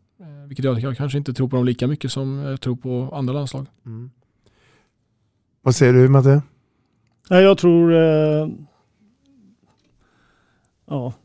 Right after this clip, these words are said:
Speaker 3: nu kommer det här sändas efter E M, så att jag får väl säga att jag, eh, s-, tittar i spåkulan och säger Danmark då.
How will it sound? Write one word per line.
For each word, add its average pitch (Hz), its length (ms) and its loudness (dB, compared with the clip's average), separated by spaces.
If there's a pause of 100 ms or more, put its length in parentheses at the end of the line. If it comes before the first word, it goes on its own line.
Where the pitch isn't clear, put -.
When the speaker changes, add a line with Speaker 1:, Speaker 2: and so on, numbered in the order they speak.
Speaker 3:
nu 143 80 -16
kommer 151 180 0
det 135 60 2
här 147 80 0
sändas 135 420 -2
efter 156 400 -2
E 143 120 0
M, 147 180 -2
så 143 120 -8
att 135 120 -8
jag 147 180 -2
får 151 240 -6
väl 147 100 -4
säga 143 260 -2
att 143 120 -8
jag, 139 400 -2
eh, 131 160 -6
s-, - 340 -16
tittar 151 220 -4
i 135 40 -2
spåkulan 139 540 -2
och 131 60 -4
säger 139 160 -4
Danmark 143 400 -2
då. 127 120 -4